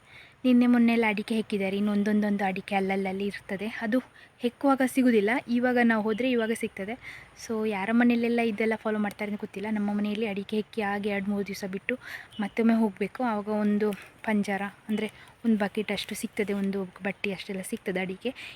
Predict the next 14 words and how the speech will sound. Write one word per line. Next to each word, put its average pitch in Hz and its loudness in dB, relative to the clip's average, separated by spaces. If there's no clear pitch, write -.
ಇಲ್ಲಾಂದ್ರೆ 254 6
ಈಗ 247 0
ನೀರು 233 4
ಹಾಕ್ತೇವೆ, 214 -2
ಮಳೆ 214 0
ಬರ್ತದೆ 196 -4
ಅಂತ 190 -2
ಹೇಳುವಾಗ 202 -4
ಅದು 226 -4
ಕಪ್ಪಾಗ್ತದೆ, 208 -6
ನಮಗೆ 240 4
ಕಾಣುದಿಲ್ಲ, 208 0
ಮತ್ತೆ 247 0
ಬೆಳೀತದೆ. 220 0